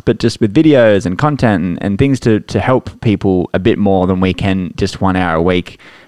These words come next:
um, on a podcast. The podcast is obviously still gonna continue in its quality and,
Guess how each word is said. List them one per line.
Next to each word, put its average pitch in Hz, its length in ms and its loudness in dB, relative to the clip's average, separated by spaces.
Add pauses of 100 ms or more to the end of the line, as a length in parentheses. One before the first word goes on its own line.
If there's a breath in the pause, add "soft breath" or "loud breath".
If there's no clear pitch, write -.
(140)
um, 87 500 -2 (260)
on 107 100 0
a 90 40 -2
podcast. - 540 -2
The - 80 -18
podcast 110 440 -2
is 107 80 0
obviously 104 220 -4
still 123 160 0
gonna 110 140 0
continue 131 720 2
in 107 140 0
its 95 160 -4
quality 123 720 -2
and, 95 580 -2